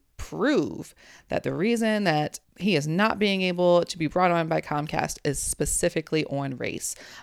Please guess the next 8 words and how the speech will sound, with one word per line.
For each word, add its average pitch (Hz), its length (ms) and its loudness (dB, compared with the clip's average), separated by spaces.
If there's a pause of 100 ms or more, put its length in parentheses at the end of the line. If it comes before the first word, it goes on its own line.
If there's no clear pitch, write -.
of 151 120 2
that 151 160 0
Civil 151 260 -2
Rights 143 320 0
Act 135 320 -2
of - 100 -6 (100)
eighteen 139 340 -6
sixty-six - 720 -4